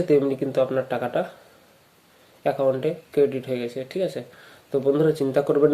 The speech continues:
না। আবারও যেটা দুটো ভাতা এখনও বাকি রয়েছে, সেই দুটো ভাতা কিন্তু কখন দেবে, আবার কিন্তু শুরু হয়ে গেছে, প্রত্যেকটা জায়গায় কমেন্ট করছেন। তো বন্ধুরা, ওটা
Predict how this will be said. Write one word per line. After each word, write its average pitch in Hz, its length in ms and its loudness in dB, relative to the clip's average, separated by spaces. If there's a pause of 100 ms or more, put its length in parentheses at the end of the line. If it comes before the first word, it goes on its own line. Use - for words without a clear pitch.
না। 147 60 10 (460)
আবারও 139 240 8
যেটা 139 400 4 (260)
দুটো 135 320 2 (480)
ভাতা 135 380 -2
এখনও 135 340 0 (800)
বাকি 127 260 -8
রয়েছে, 143 300 -2 (580)
সেই 151 220 4
দুটো 147 180 4
ভাতা 135 220 -4 (100)
কিন্তু 135 200 -6 (120)
কখন 139 220 -2 (360)
দেবে, 131 220 0 (120)
আবার 123 200 2
কিন্তু 123 280 -6
শুরু 131 220 -4
হয়ে 139 120 -4
গেছে, 131 240 -6
প্রত্যেকটা 135 500 -6
জায়গায় 131 220 4
কমেন্ট 131 380 2
করছেন। 151 260 2 (760)
তো 156 100 12
বন্ধুরা, 151 360 8 (180)
ওটা 147 160 4